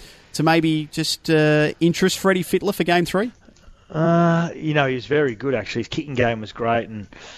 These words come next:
Speaker 2: he hasn't got a great running game, Adam Reynolds, but in saying that, he's just got really good control, and, and I, I just thought, and his defence was fantastic. I, I thought if they won the game, yes, he would have.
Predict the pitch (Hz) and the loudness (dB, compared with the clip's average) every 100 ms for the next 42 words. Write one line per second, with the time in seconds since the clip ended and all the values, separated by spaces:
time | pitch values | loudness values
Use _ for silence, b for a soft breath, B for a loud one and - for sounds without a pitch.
0 | B - 131 196 214 185 117 123 113 110 | B -6 2 2 2 0 2 2 2 -2
1 | 127 127 117 110 104 101 101 104 113 120 | -4 -2 -2 0 -2 -4 -6 -6 -6 -4
2 | 127 117 143 151 127 110 104 - - 180 | -4 -2 2 2 2 -2 -4 -10 -4 -2
3 | 139 131 110 - 107 - 123 131 131 117 | 0 0 -2 -10 -10 -2 2 4 2 0
4 | 101 B B B B B B 131 139 - | -6 B B B B B B -2 -2 0
5 | - 143 196 - 165 151 139 123 113 - | -2 2 0 2 2 4 2 0 -4 -2
6 | 147 143 107 - 120 107 - 135 135 - | -2 -2 -10 -6 -4 -4 0 2 2 -2
7 | - 139 135 143 135 170 185 - 131 117 | -4 -4 -2 -2 -2 4 4 4 0 2
8 | 143 147 127 123 123 113 123 - 123 107 | 0 0 0 0 0 0 -2 -2 -4 -2
9 | 131 202 202 | 0 0 -2